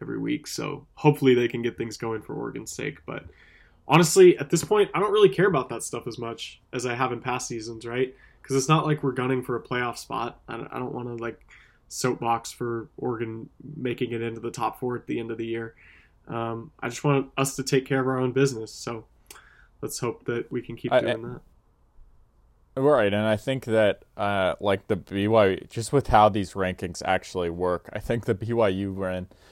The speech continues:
Speaker 2: has kinda done its job of carrying Oregon up into the top fifteen.
Speaker 1: Mm-hmm. <laughs>
Speaker 2: Uh, and now it doesn't really matter because this U C L A game's coming up, you know?
Speaker 1: Yeah.
Speaker 2: And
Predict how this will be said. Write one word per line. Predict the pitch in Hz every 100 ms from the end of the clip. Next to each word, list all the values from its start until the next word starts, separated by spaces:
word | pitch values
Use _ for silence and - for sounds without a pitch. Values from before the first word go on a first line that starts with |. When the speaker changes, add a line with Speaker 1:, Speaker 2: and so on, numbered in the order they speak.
| _
Speaker 2:
has | 110 -
kinda | 123 120
done | 113 98 104
its | 117 -
job | 98 92 90 90 90
of | 87
carrying | - 98 104 104 104
Oregon | 90 95 92 92 82
up | 82 90 98
into | 95 92
the | 92
top | 98 95 92 -
fifteen. | 110 107 - 90 87 87
Speaker 1:
Mm-hmm. | 117 143 131 135 143
<laughs> | -
Speaker 2:
Uh, | 98 95 92 90
and | 101 101
now | 101 135 143 127 -
it | 117
doesn't | 120 123 175
really | 151 107
matter | 98 117 135 107
because | 98 - 107 101 110
this | 101
U | 117
C | 120 120
L | 110 101
A | 120
game's | 107 85 85 85
coming | - 85 82
up, | 82 85 -
you | 90
know? | 85 90
Speaker 1:
Yeah. | 110 113 104
Speaker 2:
And | - 98 92 90